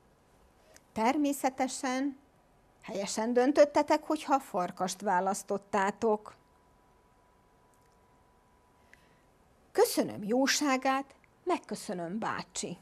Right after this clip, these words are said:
mondta a kisgida a farkasnak,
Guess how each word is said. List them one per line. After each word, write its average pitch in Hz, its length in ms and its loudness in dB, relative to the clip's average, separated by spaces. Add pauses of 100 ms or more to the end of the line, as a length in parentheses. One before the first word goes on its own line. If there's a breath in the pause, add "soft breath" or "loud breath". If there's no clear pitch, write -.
(3250)
mondta 311 520 4
a - 220 -8
kisgida 220 760 -2
a 202 100 -14
farkasnak, 233 1000 -8